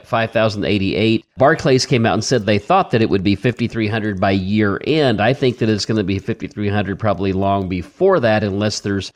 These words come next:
some huge geopolitical event that happens that we cannot foresee right now.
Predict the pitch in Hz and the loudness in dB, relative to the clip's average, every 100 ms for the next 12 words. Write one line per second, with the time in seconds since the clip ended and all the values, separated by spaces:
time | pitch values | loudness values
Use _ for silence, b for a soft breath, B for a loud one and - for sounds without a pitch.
0 | _ - 143 113 156 170 120 131 143 131 | _ -2 0 2 0 0 0 2 2 2
1 | 131 131 123 107 98 123 - 107 113 110 | 0 0 2 2 2 0 0 0 2 0
2 | 110 104 95 113 - 180 - 101 - 208 | -2 -2 -2 0 0 -2 -4 -4 -2 0
3 | 110 82 101 101 98 | 0 0 0 0 -2